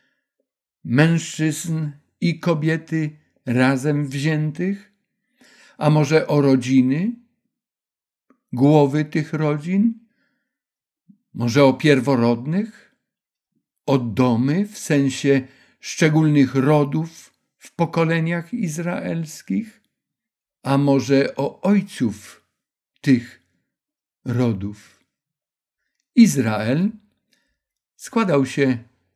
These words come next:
z plemion, a te z klanów rodowych, klany z rodzin,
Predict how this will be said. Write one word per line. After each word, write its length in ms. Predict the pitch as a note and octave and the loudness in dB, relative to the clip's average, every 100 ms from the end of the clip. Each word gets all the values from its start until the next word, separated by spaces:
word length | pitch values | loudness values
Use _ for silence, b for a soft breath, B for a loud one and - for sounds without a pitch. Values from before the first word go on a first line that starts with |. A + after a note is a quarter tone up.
| _ | _
z 160 | - - | -18 -4
plemion, 720 | D#3+ D3 A2 A2+ D#3+ A3 A3+ _ _ _ _ _ _ _ _ _ - | 4 6 6 4 2 0 -2 _ _ _ _ _ _ _ _ _ -4
a 160 | B2 | -2
te 500 | A#2+ - C3 B2+ D#3+ - _ | -2 0 2 2 -2 -8 _
z 200 | - - | -16 -12
klanów 560 | - G3 F#3+ E3+ B2 A#2+ | -2 2 2 0 -2 -2
rodowych, 840 | A#2+ A2 A#2 G2+ G2+ F#2+ _ _ _ _ _ _ _ _ | -2 0 0 -2 -6 -12 _ _ _ _ _ _ _ _
klany 560 | - B2+ A#2+ C3+ D3 D#3+ - _ _ _ _ _ - | -4 0 2 2 2 -2 -10 _ _ _ _ _ -10
z 160 | E3+ | 0
rodzin, 720 | G3 G#3+ E3 A#2 G#2 G2 G2+ | 2 4 2 0 -4 -4 -10